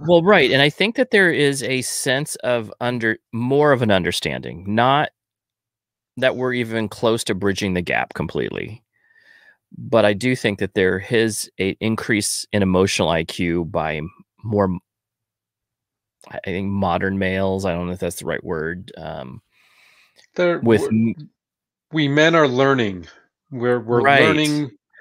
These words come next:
Speaker 2: but are we, but we're learning because it's finally being pointed out and people, you know, women are like, "Hey, this isn't okay," which is awesome. And that's, you know,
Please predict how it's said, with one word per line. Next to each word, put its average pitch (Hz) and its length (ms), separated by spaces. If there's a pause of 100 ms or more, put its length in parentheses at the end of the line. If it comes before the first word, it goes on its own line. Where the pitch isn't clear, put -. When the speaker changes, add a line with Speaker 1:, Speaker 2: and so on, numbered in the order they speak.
(140)
Speaker 2:
but 151 160
are 156 200
we, 160 200 (200)
but 156 180
we're 156 120
learning 147 460
because 135 500
it's - 400 (180)
finally 139 360
being 139 360
pointed 139 340
out 127 280
and 110 140
people, 120 480
you 135 100
know, 120 160
women 123 460
are 123 140
like, 120 260
"Hey, 117 420 (300)
this 123 180
isn't 120 220
okay," 123 340 (540)
which 135 180
is 135 100
awesome. 135 420
And 117 100
that's, 143 360
you 135 120
know, 107 300